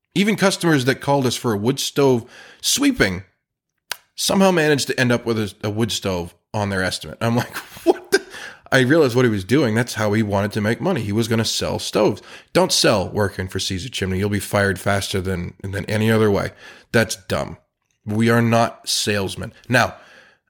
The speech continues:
and I've said this before, I have a whole class talking about free estimates, and I get a lot of people riled up because, like, "It works for me." If you're an hourly,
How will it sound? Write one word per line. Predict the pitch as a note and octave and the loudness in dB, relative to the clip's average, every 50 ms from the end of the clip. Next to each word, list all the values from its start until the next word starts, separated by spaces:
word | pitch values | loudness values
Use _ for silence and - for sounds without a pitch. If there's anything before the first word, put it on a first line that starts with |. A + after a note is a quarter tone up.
| _ _ - | _ _ -2
and | A2+ A2+ | 0 0
I've | G#2+ G2 - | 0 0 0
said | - B2 A#2+ | 0 0 0
this | A#2+ A2+ | 0 -2
before, | - C3 A2+ - - C3+ B2+ A#2+ B2 | -2 -4 -4 -2 0 2 4 4 4
I | A#2 A2+ | 4 4
have | A#2 A2+ | 2 2
a | A2+ | 2
whole | B2 C3 A2+ | 2 0 0
class | - - A#2+ A2 G2+ F#2+ | 0 0 2 2 2 0
talking | - A2 G#2+ G2+ - A2 G#2 | 0 -2 -2 -2 -2 -4 -4
about | G2 F#2+ F2+ F2 - | -2 -4 -4 -6 -2
free | - C#3 C3+ | 0 2 4
estimates, | B2+ A#2+ - - - A#2 A2+ G#2+ - - | 4 2 2 0 0 2 2 2 0 -2
and | G#2+ G2+ | -2 -2
I | G2+ | -2
get | F#2 G2+ G2 | -2 -2 0
a | F#2+ | 2
lot | G2+ A2+ A#2 | 2 2 2
of | - | 2
people | - A#2 A2+ - G#2+ G#2 | 0 -2 0 2 2 2
riled | G#2+ G#2 G2+ G2 F#2+ F#2+ | 4 4 2 2 2 2
up | G2 F#2 - - | 0 -2 -2 -4
because, | F#2+ - - F#2+ F#2+ F#2+ | -6 -4 -2 -2 -2 -2
like, | F#2+ F#2+ F#2+ | -2 -4 -2
"It | - | 2
works | E3 A3 A#3 - - | 2 2 2 2 -2
for | - F#3+ | -2 2
me." | G3 F#3 C#3 G#2 - - - - - - - - - _ _ _ _ _ - | 2 2 2 0 -2 -8 -20 -20 -20 -20 -20 -20 -20 _ _ _ _ _ -2
If | C3 C3 B2+ - | -2 0 0 2
you're | D3 D#3+ D#3+ D#3 | 2 2 4 4
an | C#3+ C3 - | 2 2 2
hourly, | A2+ A2+ A2 A2+ A#2+ A#2+ B2 B2 B2 B2 B2+ B2 | 2 2 4 4 4 4 4 4 2 2 -2 -6